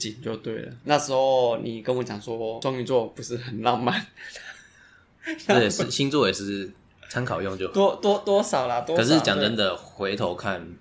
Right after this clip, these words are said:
Speaker 2: 其实大东有他很浪漫的地方，他的浪漫不是那种偶像剧上面你看到的会讲一堆肉麻的话，但是你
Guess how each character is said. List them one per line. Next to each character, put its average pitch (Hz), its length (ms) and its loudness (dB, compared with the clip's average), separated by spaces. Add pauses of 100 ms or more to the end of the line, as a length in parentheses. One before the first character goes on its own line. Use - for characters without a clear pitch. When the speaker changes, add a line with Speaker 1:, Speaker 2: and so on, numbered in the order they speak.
(140)
Speaker 2:
其 - 140 -8
实 123 80 -2
大 127 160 2
东 107 260 -4 (300)
有 101 180 -4
他 107 180 0
很 85 120 -4
浪 90 180 -2
漫 90 120 -6
的 - 80 -10
地 104 160 -10
方， - 260 -12
他 139 140 0
的 143 80 2
浪 131 160 2
漫 117 180 2
不 98 140 -4
是 107 160 -4
那 101 160 -2
种 87 320 -6
偶 90 120 -12
像 95 220 -6
剧 92 140 -8
上 87 180 -6
面 87 160 -12
你 82 60 -18
看 87 200 -10
到 85 140 -6
的 80 220 -12
会 87 120 -10 (120)
讲 80 240 -8
一 - 20 -14
堆 87 160 -10
肉 87 220 -8
麻 - 160 -14
的 50 140 -14
话， - 220 -14
但 90 160 -14
是 90 200 -10 (300)
你 95 380 -6